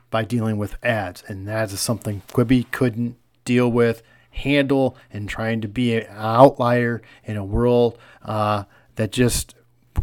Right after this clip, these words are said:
they should have made it stick with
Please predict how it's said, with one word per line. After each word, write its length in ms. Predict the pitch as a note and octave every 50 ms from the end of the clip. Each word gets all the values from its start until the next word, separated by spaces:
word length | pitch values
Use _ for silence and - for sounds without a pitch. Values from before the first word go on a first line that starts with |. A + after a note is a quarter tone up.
| - - - -
they 140 | - A2+ G#2+
should 300 | - - - - D3 D3
have 260 | D3 C#3 A#2+ - -
made 240 | C3 B2 B2+ C3 B2
it 100 | C3+ -
stick 460 | - - - - D#3 F3 E3+ - - - _ -
with 340 | G#2+ G2 G2 - - -